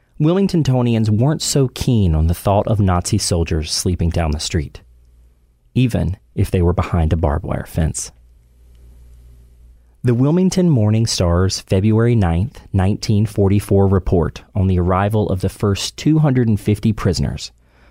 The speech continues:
was written with, let's call it, an editorial tone. Quote, "Apparently the Nazis were happy about their new surroundings, for they went about the job of erecting army cots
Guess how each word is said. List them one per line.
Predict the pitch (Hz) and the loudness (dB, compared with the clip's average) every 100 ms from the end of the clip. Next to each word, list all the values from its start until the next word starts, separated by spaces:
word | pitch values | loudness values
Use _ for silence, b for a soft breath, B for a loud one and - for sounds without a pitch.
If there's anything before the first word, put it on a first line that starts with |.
| b - | b -2
was | 131 120 | 0 2
written | 160 190 185 | 2 2 2
with, | 151 139 - - - _ _ 392 | 2 0 -2 -12 -20 _ _ -8
let's | 185 208 | -4 -4
call | - 170 156 | -2 0 2
it, | 143 | 2
an | 139 | 0
editorial | 107 104 - 98 85 80 | 0 -2 0 0 2 0
tone. | 82 - 78 82 - _ _ _ _ _ _ _ _ _ _ _ _ | -2 -2 0 -2 -6 _ _ _ _ _ _ _ _ _ _ _ _
Quote, | - 95 - - _ _ _ _ _ _ - | -4 -2 -2 -10 _ _ _ _ _ _ -8
"Apparently | 117 143 185 151 110 | 0 2 2 0 0
the | 92 | 2
Nazis | 92 90 - 90 - | 0 0 -2 -4 -4
were | |
happy | 95 - 123 - 85 | -4 -2 -2 0 0
about | 82 78 - | 0 -2 0
their | 85 | 2
new | 82 80 | 2 0
surroundings, | - 82 76 78 82 - - _ _ _ | -2 -2 0 -2 -4 -8 -14 _ _ _
for | - | -2
they | 101 | 0
went | 101 107 127 | 2 2 2
about | 127 127 | 0 0
the | 135 | 0
job | 107 92 98 107 | 2 2 2 0
of | 107 | 0
erecting | 101 85 87 - 107 104 | 0 0 -2 0 0 0
army | - 92 98 104 | 0 2 2 0
cots | - 82 85 - | -2 -2 -2 -8